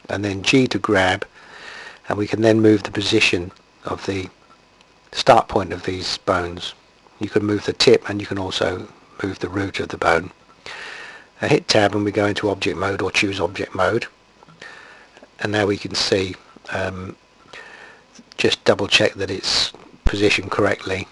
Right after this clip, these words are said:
through the center of our, through the center of our, um, caterpillar, and then choose this neck bone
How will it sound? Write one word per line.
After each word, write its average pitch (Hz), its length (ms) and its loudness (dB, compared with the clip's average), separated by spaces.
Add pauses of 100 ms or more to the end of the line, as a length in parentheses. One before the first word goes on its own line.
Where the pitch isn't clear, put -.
(380)
through - 340 -2
the 90 80 -2
center 92 420 0
of 87 140 -4
our, 87 240 2 (1300)
through 104 160 0
the 92 80 0
center 92 340 0
of 85 120 -2
our, 85 320 0
um, 85 240 -6 (260)
caterpillar, 143 380 4 (500)
and 131 80 0
then 180 140 10
choose 170 260 10
this 147 220 6
neck - 260 4
bone 98 320 0